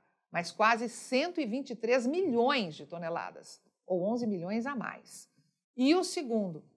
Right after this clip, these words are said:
é que jamais vimos uma demanda tão agressiva por soja dentro dos Estados Unidos como neste ano. Jamais.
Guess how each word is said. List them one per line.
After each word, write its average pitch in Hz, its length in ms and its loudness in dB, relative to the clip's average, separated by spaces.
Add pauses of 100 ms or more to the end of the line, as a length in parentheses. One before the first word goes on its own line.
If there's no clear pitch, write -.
é 208 80 -10
que 233 200 -10
jamais 269 880 0
vimos 214 460 -4
uma 202 180 -4
demanda 226 500 -2 (200)
tão 381 280 2
agressiva 247 760 -2
por 156 200 -10
soja 202 500 0 (300)
dentro 269 460 2
dos 190 180 -6
Estados 196 400 -6
Unidos 208 300 -6
como 233 220 -6
neste 233 360 0
ano. 180 260 -10 (280)
Jamais. 196 720 -6